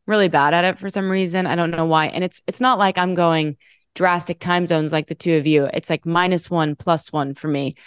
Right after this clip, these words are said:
And, and yet I still struggle with that. So we'll get Nate Saunders back on the pod next week when we can react to the Austrian Grand Prix. For now, you've got me and Lawrence Edmondson. Quickly, though, over the weekend, I believe the two of you took in some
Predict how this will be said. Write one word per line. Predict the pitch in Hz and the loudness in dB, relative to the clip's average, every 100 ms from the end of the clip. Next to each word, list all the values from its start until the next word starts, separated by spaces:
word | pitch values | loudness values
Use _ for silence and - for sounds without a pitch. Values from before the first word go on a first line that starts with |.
| - - | -20 -12
And, | - 156 | -2 0
and | 151 175 | 2 4
yet | 165 - | 2 2
I | 165 165 | 0 0
still | - 160 | -2 -2
struggle | 156 - 156 170 | -4 -4 -2 -2
with | 180 - | -4 0
that. | 190 185 | 0 0
So | - 190 165 147 _ _ _ _ _ - | -2 0 0 -2 _ _ _ _ _ -2
we'll | 202 | 0
get | 247 233 | 2 0
Nate | 226 | -2
Saunders | 214 202 196 190 185 175 - - | 0 0 2 0 0 -2 -6 -4
back | 202 196 | -4 -2
on | 196 | -2
the | 185 | -2
pod | 185 175 165 | 0 0 0
next | 160 160 - | -2 -4 -4
week | 170 160 160 | -4 -2 -2
when | 165 | -2
we | 160 | -2
can | 156 165 | -4 -2
react | 160 156 156 - | 0 -2 -4 -14
to | - | -8
the | |
Austrian | - 160 - 160 156 | -4 -4 -4 -6 -4
Grand | 151 151 | -2 -4
Prix. | - 214 208 - - - | 0 0 0 -2 -20 -10
For | 190 | -4
now, | 185 | 0
you've | 175 170 | 0 0
got | 175 160 | -2 -2
me | 175 165 | -2 -2
and | 160 | -2
Lawrence | 160 160 - | -2 -4 -2
Edmondson. | 202 196 196 180 170 165 _ _ - | -2 -2 -4 -2 -4 -4 _ _ -2
Quickly, | 339 381 254 190 | -2 2 2 4
though, | 175 165 - | 4 4 4
over | 202 202 | 4 4
the | 196 | 2
weekend, | 277 320 220 180 175 175 - | 2 2 0 0 0 -4 -6
I | 180 | -6
believe | 185 202 311 415 | -4 0 0 2
the | 262 | -2
two | - 226 | 0 0
of | 196 | 2
you | 196 | -2
took | 190 208 202 | -4 -6 -4
in | 185 | -4
some | 180 - 190 185 185 | -4 -6 -6 -6 -8